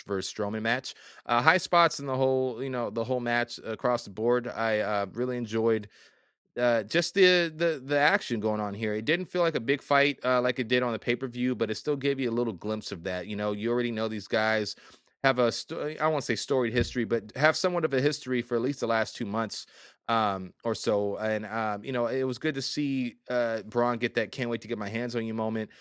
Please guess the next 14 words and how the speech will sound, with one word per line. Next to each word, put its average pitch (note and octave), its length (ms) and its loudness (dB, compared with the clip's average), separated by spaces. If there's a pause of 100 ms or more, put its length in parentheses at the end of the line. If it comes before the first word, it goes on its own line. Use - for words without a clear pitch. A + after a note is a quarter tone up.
(240)
Uh, G#2+ 280 2
Reigns B2+ 300 0
did B2+ 120 0
a - 20 -4
good A#2 140 0
job, B2 420 6 (240)
um, A2 280 -2
in A2 100 -8
terms A2 300 -4
of F#2+ 80 -6
just G#2 200 -4
selling. B2 360 2
And, G#2 120 -4
and, G#2 280 -6